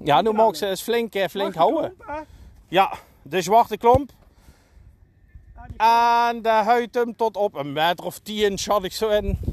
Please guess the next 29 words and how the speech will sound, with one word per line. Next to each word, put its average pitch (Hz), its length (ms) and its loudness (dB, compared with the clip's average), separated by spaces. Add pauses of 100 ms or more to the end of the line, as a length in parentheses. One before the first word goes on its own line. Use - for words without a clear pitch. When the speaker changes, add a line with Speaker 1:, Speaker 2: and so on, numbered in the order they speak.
Speaker 2:
dat 240 160 -16
is 262 80 -20
de 226 80 -16
helft, 302 320 -12
hè. 170 140 -20 (1040)
De 190 60 -20
helft 277 200 -18
van 247 140 -16
de 233 60 -14
baan. 247 300 -10 (500)
Speaker 1:
Ja, 240 280 2 (380)
ja. 190 300 0 (1080)
Ja, 240 120 -4
dan 226 120 -8
ben 240 100 -4
je - 60 -6
toch 247 160 2
al 214 100 2
gauw 262 240 4
bang 240 280 0
dat 202 160 -4
ze - 60 -14
het 196 100 -14
hel 269 220 -2
uit, 175 300 -2
hè? 135 140 -6
Speaker 2:
Dat - 80 -8 (180)
is - 100 -20
waar. 220 200 -20